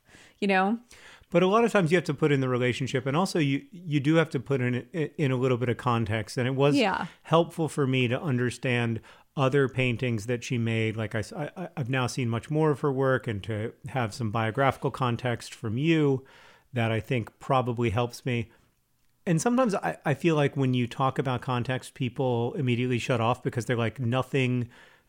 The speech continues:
Speaker 2: beautiful or important
Speaker 1: Needs
Speaker 2: requires
Speaker 1: explanation.
Speaker 2: explanation."
Speaker 1: Yeah.
Speaker 2: But in fact, all the time, we are contextualizing <laughs> everything.
Speaker 1: Right.
Speaker 2: Like,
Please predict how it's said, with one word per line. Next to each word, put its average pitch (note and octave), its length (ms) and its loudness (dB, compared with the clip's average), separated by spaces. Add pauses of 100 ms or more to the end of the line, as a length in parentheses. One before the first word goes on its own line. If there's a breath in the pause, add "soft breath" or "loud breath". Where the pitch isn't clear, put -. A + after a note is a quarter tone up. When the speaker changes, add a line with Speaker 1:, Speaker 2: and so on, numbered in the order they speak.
(100)
Speaker 2:
beautiful B2+ 540 0
or B2+ 300 0
important A#2+ 640 -2
Speaker 1:
Needs - 300 -2 (100)
Speaker 2:
requires C3 560 4
Speaker 1:
explanation. D#3 260 -6
Speaker 2:
explanation." D3 720 -2
Speaker 1:
Yeah. D#3 300 0 (1080 loud breath)
Speaker 2:
But C#3+ 220 2
in C3+ 140 2
fact, B2+ 760 -2 (340)
all E3 240 4
the C#3 120 2
time, A2+ 800 0 (380)
we B2+ 240 0
are A#2 100 2
contextualizing B2 1160 -2
<laughs> C3+ 60 -4
everything. C3 680 0
Speaker 1:
Right. B2 180 0
Speaker 2:
Like, - 40 -20